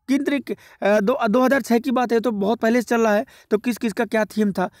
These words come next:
पूछ लेगा तो कोई बुराई थोड़ी है। तो विश्व विकलांग दिवस थर्ड दिसंबर दो हज़ार छः का मुख्य थीम क्या था? हमारे पास चार ऑप्शन है। ऑप्शन ए ई सुगम तकनीक, ई एक्सेसिबिलिटी, ऑप्शन बी सतत विकास प्रौद्योगिकी का वादा, ऑप्शन सी स्वतंत्र जीवन और सतत आजीविका,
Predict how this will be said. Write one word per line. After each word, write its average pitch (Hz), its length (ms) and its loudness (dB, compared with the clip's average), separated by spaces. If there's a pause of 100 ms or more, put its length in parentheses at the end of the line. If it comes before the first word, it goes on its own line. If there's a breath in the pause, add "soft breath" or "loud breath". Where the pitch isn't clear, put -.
(240 soft breath)
पूछ 254 140 0
लेगा 277 220 2
तो 277 100 -2
कोई 277 120 0
बुराई 254 240 2
थोड़ी 240 220 2
है। 156 100 0 (920 soft breath)
तो 214 60 4
विश्व 247 260 2
विकलांग 240 320 2
दिवस 220 320 0
थर्ड 214 120 2
दिसंबर 214 340 0
दो 202 120 2
हज़ार 208 180 2
छः 220 240 -2
का 220 100 0
मुख्य 196 220 -2
थीम 196 140 2
क्या - 120 -2
था? 196 100 0
हमारे 185 160 0
पास 170 140 -4
चार 185 180 0
ऑप्शन 185 340 -4
है। 180 80 0
ऑप्शन 160 280 -6
ए 220 200 6 (520 soft breath)
ई 311 240 8 (100)
सुगम 196 300 2
तकनीक, 190 320 -2
ई 254 120 2
एक्सेसिबिलिटी, 185 640 -2
ऑप्शन 160 320 -2
बी 247 180 0 (420 soft breath)
सतत 233 300 0
विकास 233 380 0
प्रौद्योगिकी 185 640 0
का 160 120 0
वादा, 170 300 0 (720)
ऑप्शन 143 260 -2
सी 240 260 2 (220 soft breath)
स्वतंत्र 269 420 0
जीवन 226 300 2
और 170 220 0
सतत 170 340 -4
आजीविका, 196 560 2